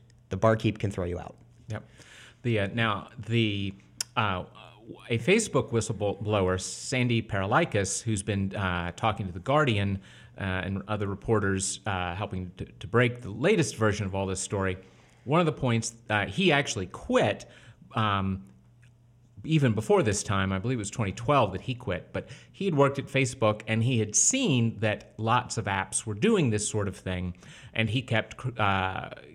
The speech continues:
Speaker 2: complaining to his employers. And he also makes the point that Facebook's terms of service include their right to go to any developer like Kogan and the rest and not only say, "We don't want you to do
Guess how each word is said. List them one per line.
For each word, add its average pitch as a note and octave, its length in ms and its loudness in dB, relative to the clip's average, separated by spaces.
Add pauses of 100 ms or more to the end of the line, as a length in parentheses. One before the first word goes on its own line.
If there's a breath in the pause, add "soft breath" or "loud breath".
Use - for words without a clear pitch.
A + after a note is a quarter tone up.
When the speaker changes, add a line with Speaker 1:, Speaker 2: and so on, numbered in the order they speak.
(100)
Speaker 2:
complaining A2 520 2
to G#2 80 -6
his G2 120 -6
employers. E3 420 2
And D3 60 -2
he C#3+ 60 -4
also A3 300 2
makes C#3+ 220 0
the C3 80 -8
point B2+ 260 0
that - 120 -4 (460 loud breath)
Facebook's - 680 0
terms D3+ 340 2
of A#2 80 -4
service C#3 480 2
include D3 1040 2 (300 loud breath)
their D3+ 380 4
right B2+ 540 2 (320 loud breath)
to C#3 100 0
go C3+ 260 4
to B2+ 200 -2
any C#3 180 2
developer A2 640 2
like G#2 440 0
Kogan G#2 340 2
and G2 80 -2
the F#2 80 -2
rest F#2+ 460 -2
and G#2+ 240 0
not D#3 260 4
only E3 360 2
say, A2+ 340 0
"We A2+ 160 -2
don't A#2 180 0
want G3 260 2
you D3 80 -2
to A#2 80 0
do G#2+ 220 0